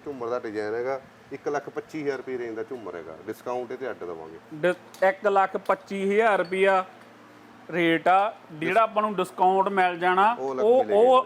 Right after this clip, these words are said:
Speaker 2: ਅਲੱਗ ਤੋਂ ਮਿਲ ਜਾਣਾ ਹੈ।
Speaker 1: ਕੋਈ ਰਿਸੈਪਸ਼ਨ ਦਾ ਏਰੀਆ ਹੋਵੇ, ਆਈਲੈਟਸ ਵਾਲੇ ਹੁੰਦੇ ਨੇ ਜਾਂ ਕੋਈ ਆਫਿਸ ਹੁੰਦਾ, ਉਹਦੇ ਉੱਪਰ ਟੇਬਲ ਤੇ ਲਗਾਉਣ ਵਾਲੀ ਆਈਟਮਾਂ, ਡਾਈਨਿੰਗ ਤੇ ਲੱਗਣ ਵਾਲੀ ਆਈਟਮਾਂ
Speaker 2: ਜੀ,
Speaker 1: ਹੋ ਗਈਆਂ,
Speaker 2: ਜੀ, ਜੀ,
Speaker 1: ਮਾਡਰਨ
Speaker 2: ਜੀ।
Speaker 1: ਸਟਾਈਲ ਦੇ ਝੂਮਰ ਹੋ ਗਏ ਲੰਬੇ,
Speaker 2: ਜੀ।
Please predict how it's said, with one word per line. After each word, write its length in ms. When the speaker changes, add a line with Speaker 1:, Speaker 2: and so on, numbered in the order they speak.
Speaker 2:
ਅਲੱਗ 220
ਤੋਂ 280
ਮਿਲ 260
ਜਾਣਾ 320
ਹੈ। 160
Speaker 1:
ਕੋਈ 140
ਰਿਸੈਪਸ਼ਨ 560
ਦਾ 60
ਏਰੀਆ 340
ਹੋਵੇ, 220
ਆਈਲੈਟਸ 400
ਵਾਲੇ 240
ਹੁੰਦੇ 260
ਨੇ 140
ਜਾਂ 100
ਕੋਈ 200
ਆਫਿਸ 280
ਹੁੰਦਾ, 200
ਉਹਦੇ 140
ਉੱਪਰ 280
ਟੇਬਲ 240
ਤੇ 120
ਲਗਾਉਣ 260
ਵਾਲੀ 260
ਆਈਟਮਾਂ, 420
ਡਾਈਨਿੰਗ 320
ਤੇ 120
ਲੱਗਣ 200
ਵਾਲੀ 280
ਆਈਟਮਾਂ 200
Speaker 2:
ਜੀ, 80
Speaker 1:
ਹੋ 60
ਗਈਆਂ, 320
Speaker 2:
ਜੀ, 100
ਜੀ, 60
Speaker 1:
ਮਾਡਰਨ 280
Speaker 2:
ਜੀ। 80
Speaker 1:
ਸਟਾਈਲ 320
ਦੇ 80
ਝੂਮਰ 300
ਹੋ 160
ਗਏ 100
ਲੰਬੇ, 260
Speaker 2:
ਜੀ। 280